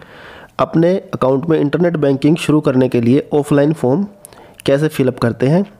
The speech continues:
तो दोस्तों, ये देखिए, कुछ इस तरीके का फॉर्म ये होता है। आप चाहें तो इसे अपनी बैंक ब्रांच से भी ले सकते हैं या फिर इस फॉर्म को ऑनलाइन भी डाउनलोड करके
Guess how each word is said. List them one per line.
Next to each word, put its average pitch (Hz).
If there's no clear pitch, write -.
तो 135
दोस्तों, 135
ये 170
देखिए, 151
कुछ 165
इस -
तरीके 139
का 135
फॉर्म 135
ये 135
होता 123
है। 143
आप 139
चाहें 127
तो 131
इसे 175
अपनी 180
बैंक 151
ब्रांच 139
से 139
भी 135
ले 135
सकते 131
हैं 131
या 131
फिर 147
इस 147
फॉर्म 127
को -
ऑनलाइन 127
भी 143
डाउनलोड 127
करके -